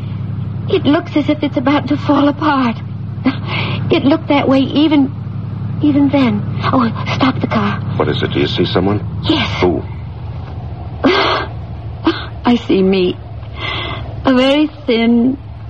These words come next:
Speaker 1: frail sixteen-year-old. I'm coming back from an art class. And I'm stopping off at, <gasps> my goodness!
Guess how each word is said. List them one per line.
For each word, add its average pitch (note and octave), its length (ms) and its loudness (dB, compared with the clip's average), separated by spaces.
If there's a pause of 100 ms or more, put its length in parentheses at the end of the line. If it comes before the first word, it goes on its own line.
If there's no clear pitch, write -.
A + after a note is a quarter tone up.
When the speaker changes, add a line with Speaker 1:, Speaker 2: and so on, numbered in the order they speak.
(140)
Speaker 1:
frail A#3 480 2 (600)
sixteen-year-old. G3 960 2 (1600)
I'm F#3 200 2
coming C4+ 320 4
back A#3 260 2
from A#3 160 4
an A3+ 100 4
art F#3 300 0
class. D3 340 -4 (1040)
And G3+ 140 4
I'm G3 180 4
stopping B3 520 2
off A#3 260 2
at, - 100 -4
<gasps> - 1900 -6
my E4+ 120 0 (240)
goodness! A4 460 0